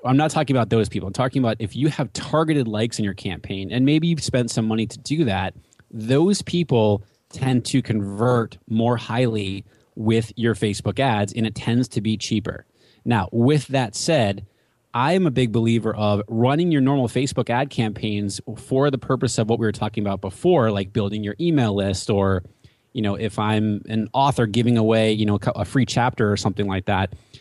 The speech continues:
and building that relationship with those people. And while you're doing that, sort of a secondary benefit that you're gonna get, Mike, is those, is those likes. People are gonna like your page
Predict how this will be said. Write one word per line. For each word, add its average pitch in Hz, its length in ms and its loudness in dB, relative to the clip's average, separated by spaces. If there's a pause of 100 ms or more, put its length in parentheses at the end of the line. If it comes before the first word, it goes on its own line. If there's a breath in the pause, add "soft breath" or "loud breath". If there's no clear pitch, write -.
(300 loud breath)
and 123 300 4 (180)
building 147 280 4
that 131 100 2
relationship 117 480 0
with 101 240 0
those 98 220 -2
people. 107 400 -2
And 113 300 0
while 139 220 2
you're 196 200 2
doing 165 360 2
that, 107 280 0 (260 soft breath)
sort 165 180 -2
of 151 60 0
a 135 60 2
secondary 160 720 0
benefit 127 440 0
that - 160 -4
you're 117 80 -2
gonna 107 140 0
get, 104 240 -2
Mike, 101 240 -2
is 95 140 -6
those, 107 400 0
is 113 140 -2
those 101 200 2
likes. 95 320 -2
People 147 240 0
are 143 40 2
gonna 139 160 4
like 123 420 0
your 120 120 2
page 117 600 -2